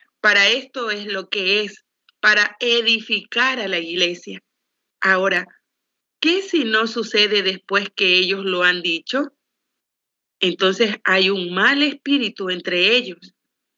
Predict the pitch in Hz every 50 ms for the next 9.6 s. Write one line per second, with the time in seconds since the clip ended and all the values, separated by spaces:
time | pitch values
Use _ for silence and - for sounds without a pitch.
0 | _ _ - 214 226 233 226 240 233 226 214 262 302 339 381 370 339 277 240 220
1 | 226 240 233 269 247 226 - _ - 247 269 285 277 240 202 185 185 185 185 190
2 | 190 - 190 180 - - 196 185 180 - 185 180 190 214 247 254 214 185 - _
3 | _ _ _ _ _ _ _ _ _ _ _ _ _ _ _ _ _ - 254 254
4 | 247 240 240 - 330 392 392 392 - 285 254 240 220 208 202 202 202 208 196 208
5 | 202 185 185 190 190 190 190 185 175 - _ - 214 208 208 196 196 196 190 190
6 | - - - 214 220 220 220 208 208 196 - - 208 202 202 196 190 170 185 208
7 | 220 240 254 233 202 180 175 175 185 - 170 196 196 190 196 208 196 185 185 185
8 | 190 202 220 220 208 202 190 175 - _ - 190 185 185 180 - - 180 170 -
9 | 185 175 - - - 185 180 202 254 285 - -